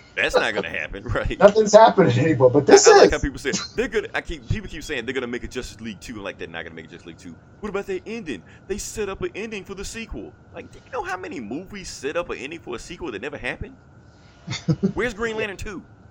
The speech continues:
Speaker 1: Where's Buckaroo Banzai two?
Speaker 2: Right. <laughs> So that me-, that means nothing, you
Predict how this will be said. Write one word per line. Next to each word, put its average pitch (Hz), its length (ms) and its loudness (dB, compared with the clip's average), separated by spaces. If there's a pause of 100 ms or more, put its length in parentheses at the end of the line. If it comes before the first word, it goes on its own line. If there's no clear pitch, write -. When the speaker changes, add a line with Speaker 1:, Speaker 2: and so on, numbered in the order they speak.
(280)
Speaker 1:
Where's 196 160 8
Buckaroo 226 480 8
Banzai 170 500 10
two? 131 260 -2
Speaker 2:
Right. 151 360 0
<laughs> 139 420 -6 (1400)
So 196 140 -2
that 208 240 -2
me-, 180 120 -8
that - 200 -2
means 127 200 -8
nothing, 90 360 -6 (580)
you 120 120 -10